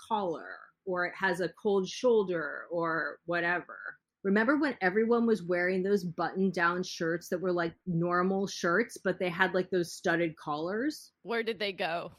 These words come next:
Speaker 2: What landfill are they in?
Speaker 1: Exactly, 'cause I remember everyone in New York was wearing them. I don't know how many years ago that was, and now I haven't seen one in years.
Speaker 2: We also have to stop pretending like upcycle clothing looks good. I'm sorry.
Speaker 1: Yeah, I guess it does if you're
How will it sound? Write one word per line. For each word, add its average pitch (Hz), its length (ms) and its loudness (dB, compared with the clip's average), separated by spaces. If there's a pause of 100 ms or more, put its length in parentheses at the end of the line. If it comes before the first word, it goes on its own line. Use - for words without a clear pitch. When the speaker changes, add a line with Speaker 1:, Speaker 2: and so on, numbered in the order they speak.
(140)
Speaker 2:
What 233 240 -4
landfill 214 500 -2
are 185 160 -4
they 170 260 -6
in? 185 300 -6
Speaker 1:
Exactly, 254 640 2
'cause 220 140 -2
I 240 60 2
remember 254 500 0
everyone 226 500 2
in 208 140 4
New 196 100 2
York 208 300 0
was 190 160 -2
wearing 185 320 2
them. 180 200 0
I 180 120 -2
don't 196 100 0
know 190 140 0
how 190 180 -2
many 190 140 0
years 190 340 0
ago 170 220 -2
that 156 280 -4
was, 165 540 0
and 196 100 0
now 202 200 4
I 202 80 4
haven't 190 280 -2
seen 180 260 -2
one 160 140 -4
in 151 140 -8
years. 127 560 -8 (280)
Speaker 2:
We 269 340 -8
also 349 260 -4
have 262 120 -4
to 226 80 -6
stop 202 280 -4
pretending 190 480 -6
like 180 280 -8
upcycle 175 640 -8
clothing 170 420 -6
looks 156 280 -8
good. - 320 -12 (100)
I'm 185 120 -8
sorry. 123 520 -6 (500)
Speaker 1:
Yeah, 202 240 4
I 185 120 4
guess 208 240 0
it 196 180 0
does 196 260 2
if - 140 0
you're 190 200 0